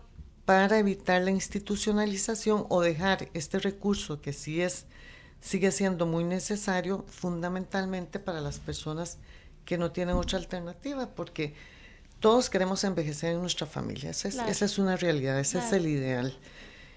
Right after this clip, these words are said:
Speaker 1: En nuestra familia, en nuestra comunidad, donde sabemos, tenemos la gente que queremos, las cosas que conocemos, entonces quisiéramos,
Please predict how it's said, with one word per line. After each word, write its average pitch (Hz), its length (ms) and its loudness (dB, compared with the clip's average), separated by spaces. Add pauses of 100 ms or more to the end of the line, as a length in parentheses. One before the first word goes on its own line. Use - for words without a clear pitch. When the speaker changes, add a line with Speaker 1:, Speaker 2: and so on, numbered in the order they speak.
Speaker 1:
En 180 180 4
nuestra 180 260 4
familia, 180 420 2
en 185 80 2
nuestra 170 300 0
comunidad, 170 640 2
donde 160 560 0
sabemos, 165 760 2
tenemos 170 540 0
la 156 380 2
gente 170 320 0
que 185 140 -4
queremos, 175 640 2
las 147 420 0 (440)
cosas 190 360 4
que 190 140 2
conocemos, 175 640 2
entonces 165 280 -4
quisiéramos, 156 640 -4